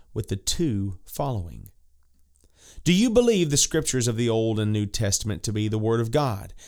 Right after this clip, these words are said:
the only infallible rule of faith and practice? Do you sincerely receive and adopt the confession of faith of this church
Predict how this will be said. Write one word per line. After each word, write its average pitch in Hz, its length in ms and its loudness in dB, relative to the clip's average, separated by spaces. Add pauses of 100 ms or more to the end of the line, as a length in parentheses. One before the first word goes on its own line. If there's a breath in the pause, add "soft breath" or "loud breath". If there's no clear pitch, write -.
(120 loud breath)
the - 240 -4
only 160 400 4
infallible 127 680 2
rule 127 420 2
of - 140 -2
faith 117 480 -2
and 110 100 -4
practice? - 720 -6 (1300 loud breath)
Do 175 120 6
you 202 260 6
sincerely 165 580 4
receive 180 680 4
and 135 160 2
adopt 139 560 2
the 117 80 -2
confession 143 640 0
of 117 180 -2
faith 120 540 -2
of 110 160 -2
this 120 180 2
church - 500 -2